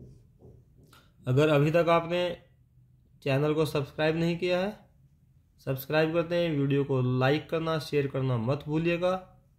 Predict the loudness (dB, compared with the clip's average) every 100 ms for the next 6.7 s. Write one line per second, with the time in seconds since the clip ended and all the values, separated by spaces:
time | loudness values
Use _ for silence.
0 | _ _ _ -20 -20 -20 _ _ -2 2
1 | 2 2 0 0 2 0 -2 -4 -6 -2
2 | -2 -2 -4 -4 -4 -4 -6 -8 -8 -4
3 | 0 2 2 2 2 2 2 2 0 -2
4 | -2 -2 -2 -2 -4 -6 -6 -8 -6 -6
5 | -6 -10 -20 -20 _ -20 -20 _ _ _
6 | 0 0 2 -2 -4 -6 -12